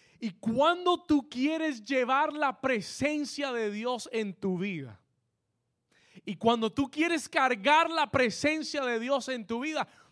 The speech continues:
no lo puedes lograr a tu comodidad. Dios le había dicho a Israel, "El arca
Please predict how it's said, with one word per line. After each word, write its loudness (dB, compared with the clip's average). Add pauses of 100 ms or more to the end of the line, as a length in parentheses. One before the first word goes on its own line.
no 2
lo -2
puedes 0
lograr -2 (260)
a -2
tu 0
comodidad. -4 (3500)
Dios 4
le -2
había 0
dicho -2
a 0
Israel, 2
"El 2
arca 6